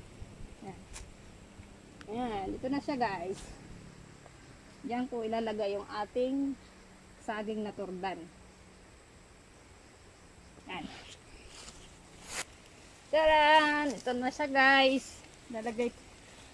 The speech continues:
lalagay ko na sa ating hukay yung at-, yung ating saging na turdan. Yan, ito na siya. Tatakluban. Ibalik ang lupang hinukay. Para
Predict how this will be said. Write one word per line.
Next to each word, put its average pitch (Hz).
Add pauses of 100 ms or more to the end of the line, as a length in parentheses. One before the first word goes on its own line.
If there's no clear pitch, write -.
(160)
lalagay 269
ko 277
na 277
sa 285 (540)
ating 269
hukay 247
yung 233
at-, 226 (720)
yung 247
ating 240
saging 233
na 214
turdan. 185 (1200)
Yan, 233
ito 208
na 214
siya. 180 (1800)
Tatakluban. 208 (720)
Ibalik 208
ang 220
lupang 233
hinukay. 240 (1400)
Para 233